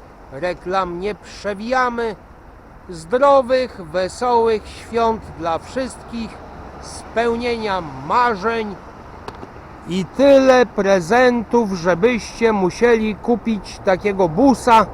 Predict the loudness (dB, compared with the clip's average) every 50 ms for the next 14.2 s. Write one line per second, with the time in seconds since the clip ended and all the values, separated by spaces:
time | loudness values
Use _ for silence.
0 | -10 -16 -14 -14 -14 -14 -14 -14 -14 -14 -14 -14 -12 -12 -12 -12 -12 -12 -10 -8
1 | -8 -8 -8 -8 -8 -8 -8 -10 -10 -10 -10 -6 -2 0 2 2 4 4 4 2
2 | 2 -2 -6 -4 -4 -4 -4 -8 -8 -2 0 2 2 2 0 -2 -2 -2 0 0
3 | -2 -4 -6 -8 -10 -10 -8 -8 -8 -8 -10 -12 -12 -8 -6 -6 -4 -4 -4 -4
4 | -4 -6 -8 -12 -16 -18 -12 -10 -10 -10 -8 -6 -6 -6 -6 -6 -8 -12 -16 -20
5 | -20 -20 -20 -20 -20 -20 -20 -20 -20 -20 -10 -6 -4 -4 -2 -2 -4 -4 -4 -4
6 | -2 0 0 0 0 -2 -4 -6 -6 -4 -4 -4 -4 -4 -4 -8 -8 -8 -8 -8
7 | -4 -2 -2 -2 -4 -6 -16 -12 -8 -6 -6 -6 -4 -4 -6 -6 -6 -10 -8 -8
8 | -8 -8 -8 -10 -16 -18 -20 -18 -18 -18 -18 -18 -18 -20 -16 -8 -4 -4 -4 -2
9 | -2 -2 -4 -4 -4 -8 -8 -8 -6 -6 -6 -6 -6 -6 -2 0 0 0 0 -2
10 | -4 -6 -4 -4 -6 -4 -4 -4 -6 -6 -6 -6 -4 -2 0 0 -2 -4 -8 -10
11 | -10 -8 -8 -8 -8 -10 -14 -20 -20 -20 -20 -20 -20 -20 -20 -20 -20 -20 -20 -8
12 | -2 2 4 4 4 4 2 -4 -16 -8 -4 -2 -2 -2 -2 -4 -4 -4 -4 -4
13 | -4 -6 -10 -10 -6 -6 -4 -6 -6 -10 -10 -8 -6 -6 -4 -4 -6 -6 -6 -2
14 | -2 -2 -2